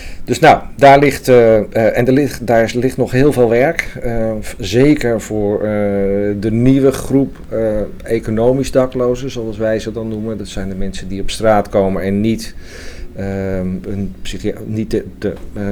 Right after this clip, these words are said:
ten gevolge van een psychiatrisch probleem, verslavingsprobleem, maar puur gewoon geen huis. En wel een baan of wel een studie, maar gewoon geen huis. <clears throat> Eh, twintig mensen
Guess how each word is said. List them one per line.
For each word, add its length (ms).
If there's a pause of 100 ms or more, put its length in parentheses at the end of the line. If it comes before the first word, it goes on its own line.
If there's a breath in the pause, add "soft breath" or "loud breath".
ten 160
gevolge 360
van 140
een 100
psychiatrisch 580
probleem, 460
verslavingsprobleem, 1000
maar 120 (220)
puur 280
gewoon 420 (180)
geen 560
huis. 520 (960 loud breath)
En 140
wel 160
een 100
baan 360
of 120
wel 120
een 80
studie, 400
maar 160
gewoon 260
geen 400
huis. 500 (180)
<clears throat> 360 (760 loud breath)
Eh, 120 (340)
twintig 500
mensen 420